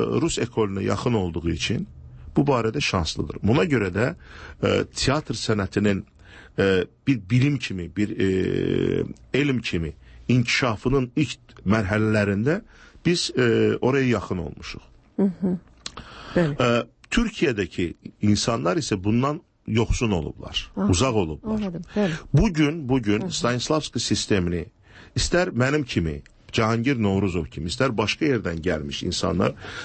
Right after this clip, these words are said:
Speaker 1: fərqli-fərqli teatr ekollarını Türkiyədə tədris eləməyə, workshoplar yaptırmağa çox həvəslidirlər və, e, mən on üç il bundan əvvəl Türkiyəyə getdiyimdə, e, bugünkü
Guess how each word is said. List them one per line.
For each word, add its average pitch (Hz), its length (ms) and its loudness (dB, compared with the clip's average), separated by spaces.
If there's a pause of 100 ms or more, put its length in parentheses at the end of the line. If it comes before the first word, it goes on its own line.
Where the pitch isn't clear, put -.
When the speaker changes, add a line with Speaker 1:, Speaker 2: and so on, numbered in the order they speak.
(140)
Speaker 1:
fərqli-fərqli 143 960 -2 (180)
teatr 151 420 -2
ekollarını 104 680 0
Türkiyədə 104 420 0
tədris 92 440 0
eləməyə, - 340 -4 (400)
workshoplar 117 680 2
yaptırmağa 80 760 -4 (1300)
çox - 280 0
həvəslidirlər 101 760 0 (440)
və, 170 220 4
e, - 320 -2 (100)
mən 175 280 -2 (120)
on 139 240 0
üç - 160 -2
il 104 100 -6
bundan 113 360 0
əvvəl 92 380 -4
Türkiyəyə 90 420 -2
getdiyimdə, 117 640 2 (640)
e, 110 80 4 (1160)
bugünkü 139 640 0